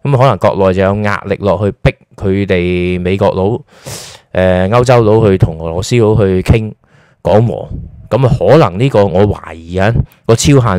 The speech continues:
戰呢，唔係淨係對住烏克蘭，呢個超限戰可能係 extend 到去 oil 嗰度。噉有冇其他啲嘅旁證呢？噉樣，誒，嗱，我先唔假設陰謀論啊，就算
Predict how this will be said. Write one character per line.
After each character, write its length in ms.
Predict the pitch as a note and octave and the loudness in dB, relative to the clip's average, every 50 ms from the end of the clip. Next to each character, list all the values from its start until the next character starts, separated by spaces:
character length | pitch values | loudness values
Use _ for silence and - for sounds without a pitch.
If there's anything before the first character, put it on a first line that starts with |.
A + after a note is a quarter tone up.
| G2 | -2
戰 200 | G2 - G#2+ G#2 A2+ | -2 -2 -2 0 0
呢， 100 | A#2 G#2 | 0 0
唔 160 | F2 D#2+ E2 | -2 -4 -8
係 180 | E2 F#2 F2 E2 | -8 -6 -6 -6
淨 220 | - F2+ F2 E2+ | -6 -6 -6 -6
係 100 | F2 E2+ | -6 -4
對 160 | - G2 F#2 F2+ | -2 0 0 0
住 160 | - E2+ F2+ | 2 0 2
烏 60 | G#2 | 2
克 200 | G#2+ G#2 A1 - | 2 0 0 -2
蘭， 80 | F#2+ F#2 | -6 -4
呢 140 | A2 C3+ C#3+ | 0 2 4
個 100 | B2 G#2+ | 4 4
超 400 | G2+ - - - - - C#3+ C#3 | 2 -2 -8 -12 -2 0 2 4
限 220 | A#2+ G2+ F2+ F2+ | 4 4 2 0
戰 200 | F2+ G2 G2 F#2 | 0 0 0 2
可 80 | G2+ A#2 | 2 0
能 80 | G#2 | 0
係 180 | - F2+ - - | 0 -2 -4 -6
extend 360 | - - - A2+ A2 G#2+ G#2 G2+ | -6 -4 0 0 2 2 2 2
到 120 | F2+ E2 | 2 2
去 60 | - F2+ - - | 2 0 0 0
oil 340 | G#2 G#2+ G#2+ G#2 G2+ - | 0 2 2 2 0 -2
嗰 160 | - E2+ F#2+ F2+ | -4 -6 -8 -8
度。 140 | E2 - - _ _ _ - - _ _ _ _ | -8 -10 -14 _ _ _ -20 -20 _ _ _ _
噉 160 | - F3+ F#3+ | 0 2 4
有 80 | F3 C#3 | 2 2
冇 100 | B2+ B2 - | 2 0 0
其 100 | A2 F#2 | 0 2
他 140 | A2+ C3+ C#3+ | 2 2 2
啲 60 | D3+ C#3 | 2 0
嘅 40 | G#2+ | 0
旁 180 | - - - - F2+ E2 D#2 D#2+ F2 F#2 | 0 -2 -4 -6 -8 -10 -8 -10 -8 -2
證 220 | - A#2+ G#2+ A2 | 0 0 0 2
呢？ 180 | A#2+ A#2+ A#2+ A#2 | 2 2 2 2
噉 120 | G#2 G#2 A2 | 2 0 2
樣， 240 | G#2+ G2+ G#2+ A2+ A#2+ - _ _ _ _ _ _ _ _ _ _ - - - - - - _ _ _ _ - | 2 2 2 2 -2 -6 _ _ _ _ _ _ _ _ _ _ -20 -20 -20 -20 -20 -20 _ _ _ _ 0
誒， 180 | A2+ A2+ A2+ | 2 4 4
嗱， 180 | G#2+ G2+ E2+ D#2+ D#2 - _ _ _ _ _ _ _ _ | 4 2 0 -4 -8 -16 _ _ _ _ _ _ _ _
我 340 | - G#2 A2 A#2+ B2+ B2+ C3 | 0 4 6 6 6 6 4
先 200 | - - E3+ E3 | 4 2 2 2
唔 220 | C#3+ G2+ E2+ E2+ | 0 -2 -6 -6
假 240 | F2 - F2+ F2 A#2 | -6 -4 -2 -2 -2
設 200 | B2+ - - - | -2 -2 -2 -2
陰 100 | B2+ B2 | 0 0
謀 220 | A#2+ A2+ E2 D#2 E2 | 0 0 -4 -4 -4
論 220 | D#2+ E2 F#2+ G#2 | -6 -4 -4 -4
啊， 60 | G2 | -4
就 200 | F#2+ - G2 G2 | -2 0 2 2
算 220 | - - B2 A#2+ | 2 0 -2 -4